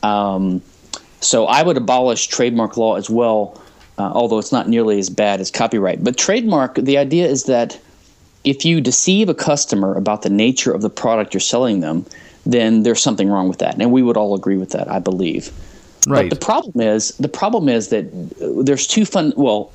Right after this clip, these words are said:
Speaker 1: let's say there's three fundamental problems with trademark law. Number one, it's statutory. It's, it's legislated.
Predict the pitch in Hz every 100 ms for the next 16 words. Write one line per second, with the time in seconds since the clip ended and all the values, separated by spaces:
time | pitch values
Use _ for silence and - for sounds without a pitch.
0 | - 127 - 127 117 - 190 - 156 143
1 | 120 107 127 107 101 - 98 90 - 71
2 | 92 139 185 185 135 - 123 - 101 -
3 | 80 87 98 - 104 117 110 104 - 87
4 | 80 -